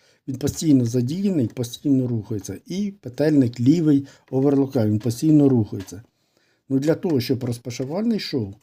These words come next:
нам треба буде відключати ось оцей петельник. Він включається. Ось ми, е, лівий петельник в саме ліве положення заганяємо. І ось тут є у нас така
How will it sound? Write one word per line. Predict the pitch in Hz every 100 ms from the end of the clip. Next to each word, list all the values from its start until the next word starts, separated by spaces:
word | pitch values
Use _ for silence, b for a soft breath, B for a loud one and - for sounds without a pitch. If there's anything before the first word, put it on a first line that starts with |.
| _
нам | 131 160
треба | 160 131 107
буде | 117 113
відключати | 104 117 - 120 175 175 160 117 -
ось | 139 156 - _ _ _
оцей | 139 131 147
петельник. | 147 139 127 98 85 92 _ _
Він | 113 165 220
включається. | - 165 139 120 110 127 147 170 - _ _ _ _ _ _ _ _ _ _ _ 127
Ось | 120 123
ми, | 120 104 - _ _ _ _ _ 135
е, | 117 110 107 104
лівий | 120 143 123
петельник | 117 120 123 110 104
в | -
саме | 143 131 117
ліве | 98 104 104 120
положення | 151 151 165 165 165 170 180 - _ -
заганяємо. | 135 151 160 170 165 156 156 151 _ _ _ _ _
І | 131 139
ось | 139
тут | 226 240 233 _ 117
є | 113 127 113 107
у |
нас | 104 101 101
така | - 107 - 101